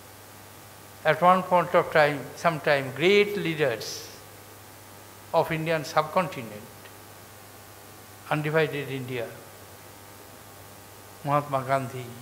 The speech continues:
Jawaharlal Nehru, Sardar Patel, creator of Pakistan, Jinnah, Liaquat Ali, all of them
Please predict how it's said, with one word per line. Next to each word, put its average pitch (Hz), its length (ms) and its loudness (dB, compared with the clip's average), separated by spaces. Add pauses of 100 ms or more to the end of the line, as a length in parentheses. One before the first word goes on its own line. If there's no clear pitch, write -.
(300)
Jawaharlal 131 520 0
Nehru, 123 360 -6 (720)
Sardar 135 420 -2
Patel, 135 480 -2 (1500)
creator 165 380 0
of 151 260 2
Pakistan, 143 580 -2 (280)
Jinnah, 139 460 0 (960)
Liaquat 143 460 2
Ali, 127 300 0 (300)
all 233 240 6
of 208 200 2
them 160 160 0